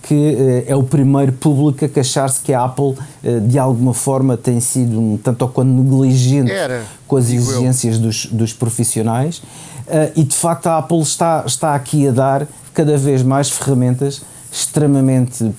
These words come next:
Speaker 1: poderosas, ehm, a todas, a todos estes profissionais que realmente precisam de potência,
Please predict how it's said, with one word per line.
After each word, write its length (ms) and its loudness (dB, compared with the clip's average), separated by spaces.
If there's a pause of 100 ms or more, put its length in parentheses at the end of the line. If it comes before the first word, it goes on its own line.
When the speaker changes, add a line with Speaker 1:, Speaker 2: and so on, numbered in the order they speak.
Speaker 1:
poderosas, 880 0 (440)
ehm, 1120 0 (120)
a 80 -2
todas, 400 2
a 200 -2
todos 260 0
estes 220 -2
profissionais 640 -2
que 100 -16
realmente 360 0
precisam 380 0
de 80 -2
potência, 500 -4